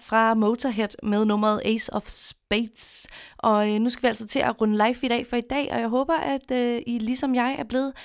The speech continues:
lidt klogere på, hvad, øh, den her store metalfestival, øh, indebærer, Copenhagen, som altså skulle have fundet, øh, sted i den her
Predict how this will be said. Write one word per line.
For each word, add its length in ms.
lidt 220
klogere 460
på, 200
hvad, 400
øh, 240
den 160
her 180
store 360
metalfestival, 920
øh, 360
indebærer, 440
Copenhagen, 760
som 140
altså 200
skulle 320
have 60
fundet, 340
øh, 420
sted 280
i 80
den 180
her 200